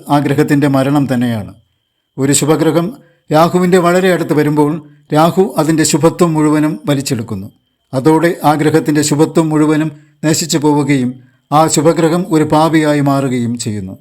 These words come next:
നമ്മൾ ഇംഗ്ലീഷിലുള്ള പ്രേത സിനിമയിലൊക്കെ കണ്ടിട്ടില്ലേ, ഒരു പ്രേതം ഒരു മനുഷ്യൻ്റെ രക്തം കുടിച്ച് അയാളെ കൊന്നുകഴിഞ്ഞാൽ ആ വ്യക്തിയും മറ്റൊരു പ്രേതാത്മാവായി മാറുന്നത്? ഇതും അതുപോലെ തന്നെയാണ്.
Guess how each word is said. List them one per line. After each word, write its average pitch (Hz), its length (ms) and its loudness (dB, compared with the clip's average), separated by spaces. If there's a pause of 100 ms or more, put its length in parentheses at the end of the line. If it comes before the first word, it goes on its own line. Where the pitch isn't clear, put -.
(880)
നമ്മൾ 175 260 2 (140)
ഇംഗ്ലീഷിലുള്ള 180 600 2
പ്രേത 175 340 2
സിനിമയിലൊക്കെ 160 580 0
കണ്ടിട്ടില്ലേ, 127 500 -2 (360)
ഒരു 147 140 0
പ്രേതം 160 420 2 (100)
ഒരു 151 160 2
മനുഷ്യൻ്റെ 156 480 0
രക്തം 151 320 0
കുടിച്ച് 151 380 -2 (200)
അയാളെ 151 280 2
കൊന്നുകഴിഞ്ഞാൽ 151 600 0 (440)
ആ 156 160 2
വ്യക്തിയും 185 500 0
മറ്റൊരു 165 300 2
പ്രേതാത്മാവായി 156 760 0
മാറുന്നത്? 123 480 -4 (600)
ഇതും 156 220 2 (120)
അതുപോലെ 151 360 0
തന്നെയാണ്. 127 480 -4